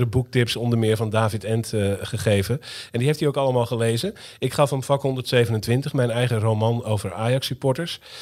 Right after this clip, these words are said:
Eh, eh, met de gedachte, "Nou, misschien leest hij hem wel nooit." Maar hij heeft hem wel gelezen. En, eh, toen kwam hij, eh, wat later, speelde Ajax een wedstrijd in Noorwegen tegen I K Start in de, eh, eh, in de uefa Cup. Dat was wel in de uefa Cup.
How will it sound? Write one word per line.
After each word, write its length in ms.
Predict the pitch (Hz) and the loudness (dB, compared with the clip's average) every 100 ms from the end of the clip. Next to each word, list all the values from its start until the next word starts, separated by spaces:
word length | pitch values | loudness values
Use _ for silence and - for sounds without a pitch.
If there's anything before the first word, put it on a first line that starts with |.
| - - - | -16 -16 -4
Eh, 380 | 107 107 104 | 0 2 2
eh, 60 | 101 - - 85 82 - - | -2 -6 -12 -12 -12 -16 -4
met 200 | 107 113 | -2 -2
de 60 | |
gedachte, 540 | - 101 110 - 104 98 - | -2 0 0 0 -2 -4 -4
"Nou, 300 | 92 95 92 - | -2 -2 -2 -8
misschien 300 | 87 - 98 | -4 0 2
leest 220 | 98 - | 0 0
hij 80 | 95 | -2
hem 80 | 90 | -2
wel 140 | 98 | 0
nooit." 300 | 113 113 92 - - - | 2 2 0 -8 -16 -4
Maar 100 | 120 | 0
hij 100 | 127 | 0
heeft 120 | 127 | -2
hem 100 | 110 | -2
wel 220 | 107 135 | 2 2
gelezen. 520 | 139 147 151 156 214 - - - - | 2 0 0 -2 -8 -16 -18 -18 -6
En, 320 | - 117 113 | 0 2 0
eh, 100 | - | -4
toen 140 | 123 131 | -6 -2
kwam 240 | 143 151 | 2 2
hij, 260 | 139 123 98 | 2 -2 -2
eh, 360 | 104 104 104 104 | -2 0 0 0
wat 140 | 113 | -2
later, 440 | 120 143 147 107 | 2 2 2 -2
speelde 360 | 101 - 127 123 | -2 0 2 2
Ajax 340 | 110 117 107 | 0 0 0
een 360 | 120 101 101 101 | -2 -2 -4 -2
wedstrijd 440 | 117 - 123 107 | 0 0 0 0
in 180 | - 107 | 0 -4
Noorwegen 580 | 107 175 147 123 104 113 | 0 0 2 0 -2 -2
tegen 240 | 104 98 - | -2 -4 -2
I 160 | 170 | -2
K 80 | - 135 104 | 2 2 2
Start 500 | - 139 170 - - | 0 2 2 -2 -6
in 180 | 147 120 | 0 2
de, 220 | 110 104 98 | 2 0 -2
eh, 300 | 104 98 95 95 - - - - - 95 | -4 -4 -4 -8 -12 -16 -16 -16 -10 -8
eh, 100 | 95 | -6
in 80 | 113 | -4
de 80 | 104 | -2
uefa 360 | 104 101 110 147 | -2 0 0 -2
Cup. 200 | 170 - | -2 -2
Dat 140 | 90 | -4
was 140 | 101 | -2
wel 180 | 107 113 | -2 0
in 80 | 123 | 0
de 60 | 127 | 2
uefa 300 | 123 123 127 | 0 0 -2
Cup. 200 | 123 | -2